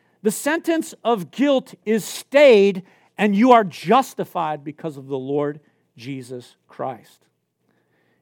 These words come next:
You know, picture in your mind the Father seated in the position of a judge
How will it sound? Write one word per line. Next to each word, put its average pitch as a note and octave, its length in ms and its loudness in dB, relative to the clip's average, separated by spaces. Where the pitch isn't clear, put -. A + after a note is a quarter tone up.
You D3 80 -14
know, D3 280 -8
picture F#3 380 -8
in D#3+ 80 -12
your D#3 100 -12
mind D3 440 -8
the D3+ 80 -10
Father F#3+ 440 -2
seated F#3 440 -8
in D#3 120 -10
the D3 60 -14
position D#3+ 540 -14
of C#3 80 -16
a C#3 60 -10
judge D#3+ 560 -8